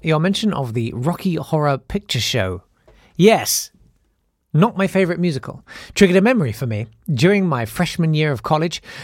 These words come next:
the guy I was dating at the time took me to see a production of the Rocky Horror Picture Show for Halloween.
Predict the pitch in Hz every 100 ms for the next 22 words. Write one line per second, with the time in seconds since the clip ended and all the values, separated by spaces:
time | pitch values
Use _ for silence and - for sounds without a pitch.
0 | 104 - 147 113 107 160 202 98 92 95
1 | 117 123 95 151 151 143 123 - 156 131
2 | 120 185 180 139 - 165 147 143 190 -
3 | - 123 104 208 147 104 - 147 139 151
4 | - 123 120 107 156 - 123 - 120 120
5 | - - - 147 147 175 175 220 101